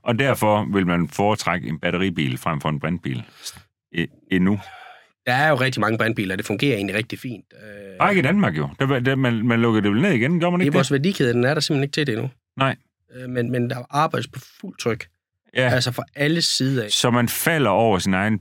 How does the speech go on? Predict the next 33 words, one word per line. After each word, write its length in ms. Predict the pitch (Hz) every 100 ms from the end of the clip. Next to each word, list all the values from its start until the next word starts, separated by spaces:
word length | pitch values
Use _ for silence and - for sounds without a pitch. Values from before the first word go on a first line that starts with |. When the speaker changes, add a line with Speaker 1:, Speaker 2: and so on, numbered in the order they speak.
| -
Speaker 1:
ben 260 | 156 82 64
i 40 |
den 140 | 78
her 80 | 78
udviklingsproces 760 | 80 76 69 73 - 71 82 -
en 80 | 85
gang 160 | 87
Speaker 2:
Det 60 | 78
Speaker 1:
imellem. 180 | 156 170
Speaker 2:
gør 60 |
man. 200 | 190 135
Det 100 | 131
er 40 | 135
hønen 300 | 165 185 185
og 60 | 156
ægget 280 | 160 131
om 200 | 156 165
igen 240 | 127 127 135
og 100 | 127
om 80 | 127
Speaker 1:
Ja. 120 | 123
Speaker 2:
igen 180 | 113 110
og 100 | 120
om 100 | 107
igen. 280 | 104 104 - -
Speaker 1:
Nå, 80 | 143
men 80 | 127
fordi 320 | 139 139 131 50
man 200 | 110 98
prøver 200 | 127 139
med 160 | 117
den 100 | 107
Toyota 460 | 90 90 82 80